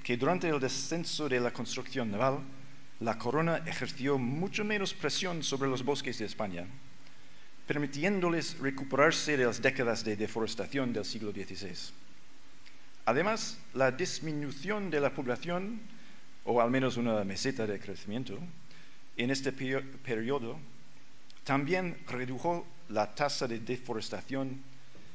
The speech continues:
ya que la extensión de la agricultura había sido tradicionalmente una amenaza mayor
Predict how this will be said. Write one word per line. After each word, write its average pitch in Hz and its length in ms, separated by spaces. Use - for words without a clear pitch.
ya 104 280
que 131 120
la 117 160
extensión 120 640
de 113 80
la 107 140
agricultura 117 760
había 104 260
sido 113 300
tradicionalmente 110 720
una 104 320
amenaza 107 460
mayor 110 360